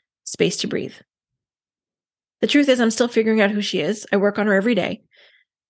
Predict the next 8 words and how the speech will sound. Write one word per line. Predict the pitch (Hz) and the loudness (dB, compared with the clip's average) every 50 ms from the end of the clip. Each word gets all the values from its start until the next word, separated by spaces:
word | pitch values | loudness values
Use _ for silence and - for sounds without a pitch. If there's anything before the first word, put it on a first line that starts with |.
| _ - | _ 0
but | 226 240 | 2 2
I've | 240 220 | 4 4
never | 226 233 240 240 254 254 | 4 4 4 4 2 0
felt | 247 - 254 262 - - | 0 0 -2 -2 0 0
more | 220 214 | -2 -2
confident | 202 - - 214 226 220 226 208 - - | -2 -2 -4 -4 -2 -2 -2 -4 -4 -4
in | 190 | -4
myself. | 185 175 180 - - 185 175 - - - - - | -4 -4 -6 -6 -6 -4 -6 -6 -8 -10 -16 -20